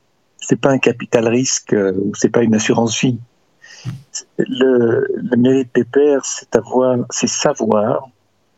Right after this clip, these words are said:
qu'avant nous, il y a eu des parents ou des anciens ou des ancêtres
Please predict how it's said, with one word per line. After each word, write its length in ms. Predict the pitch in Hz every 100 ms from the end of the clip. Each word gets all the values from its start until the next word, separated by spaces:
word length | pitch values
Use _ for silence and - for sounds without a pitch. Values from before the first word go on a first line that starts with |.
| _ _ _
qu'avant 300 | - 127 135
nous, 280 | 120 113 151 - _ _ _ _ _ _ _ _ _ _ -
il 180 | 110
y 20 | 113
a 40 |
eu 240 | 107 123
des 140 | 123 104
parents 500 | - 107 110 113 156
ou 120 | 127
des 220 | 113 107
anciens 460 | 107 - - 131 156
ou 120 | 156
des 180 | 104 104
ancêtres 500 | 98 - 147 - -